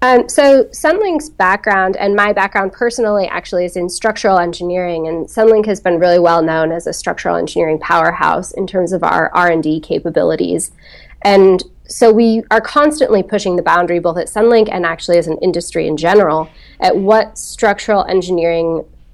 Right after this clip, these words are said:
should be for these solar systems. They're not, um,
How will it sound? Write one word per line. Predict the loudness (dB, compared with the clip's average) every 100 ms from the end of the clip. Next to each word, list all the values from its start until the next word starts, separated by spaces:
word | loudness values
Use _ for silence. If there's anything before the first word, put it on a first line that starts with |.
| -14
should | 0 0 0
be | -6 -6 -8 -8
for | -6 -4
these | -4 -4 -2
solar | -2 -2
systems. | -2 -6 -8 -6 -6 -8 -8
They're | -4 -2
not, | 2 2 2 0 -6 -20 -20 -6
um, | -4 -4 -6 -10 -12 -4